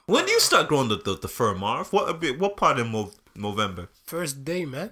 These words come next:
Speaker 1: First day?
Speaker 2: First day, 'cause, you
Speaker 1: Alright.
Speaker 2: know, like, I go in, I go into,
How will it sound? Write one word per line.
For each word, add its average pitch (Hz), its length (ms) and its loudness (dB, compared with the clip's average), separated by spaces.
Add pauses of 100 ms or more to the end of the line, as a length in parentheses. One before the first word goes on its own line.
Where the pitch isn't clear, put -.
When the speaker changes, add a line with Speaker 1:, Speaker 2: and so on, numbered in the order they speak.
Speaker 1:
First 151 300 0
day? - 160 2
Speaker 2:
First 160 360 -4
day, 170 200 0
'cause, 147 240 0
you 170 60 2
Speaker 1:
Alright. - 20 0
Speaker 2:
know, 185 160 2
like, 147 280 -2
I 151 80 -4
go 165 220 4
in, 170 200 -2 (100)
I 143 100 -4
go 180 220 2
into, 156 380 -2